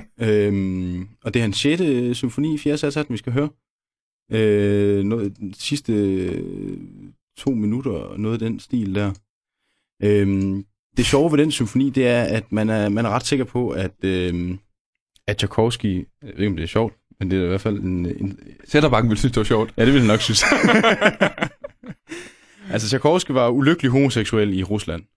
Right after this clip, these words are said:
Speaker 2: Ja.
Speaker 1: Øh, og det er jo ikke sjovt at være homoseksuel i Rusland. Øh, ikke på det tidspunkt, han levede, og formentlig heller ikke i dag.
Speaker 2: Nej.
Speaker 1: Øhm, og, øhm, han døde få dage efter uropførelsen af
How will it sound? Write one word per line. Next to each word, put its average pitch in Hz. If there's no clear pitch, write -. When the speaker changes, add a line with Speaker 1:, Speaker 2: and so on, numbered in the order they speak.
Speaker 2:
Ja. 110
Speaker 1:
Øh, 92
og 98
det 120
er 123
jo 123
ikke 117
sjovt 110
at 87
være 90
homoseksuel 101
i -
Rusland. 107
Øh, 90
ikke 117
på -
det 110
tidspunkt, 120
han 104
levede, 113
og 92
formentlig 104
heller 104
ikke 95
i 95
dag. 90
Speaker 2:
Nej. 104
Speaker 1:
Øhm, 95
og, 104
øhm, 78
han 123
døde 139
få 160
dage 113
efter 113
uropførelsen 92
af 87